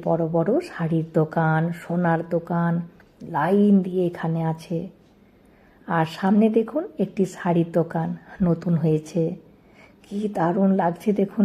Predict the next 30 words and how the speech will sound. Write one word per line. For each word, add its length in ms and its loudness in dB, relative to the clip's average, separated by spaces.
এখানটি। 400 2
এখনও 340 2
ভালো 280 4
করে 160 6
সব 160 4
লাইটগুলো 440 2
জ্বলেনি। 440 4
সব 180 4
লাইটগুলো 380 2
যখন 260 0
একসাথে 440 -4
জ্বলে, 320 2
পুরো 240 4
বাইরের 420 0
দেশের 360 0
মতো 200 0
দেখতে 340 -2
লাগে। 280 -4
আর 180 0
দেখুন 280 0
এই 160 6
শাড়ির 360 -2
দোকানটি 380 0
বহু 220 4
পুরনো, 400 4
নাম 140 4
শ্রীদেবী। 500 2
প্রথম 300 2
প্রথম 260 0
এই 80 4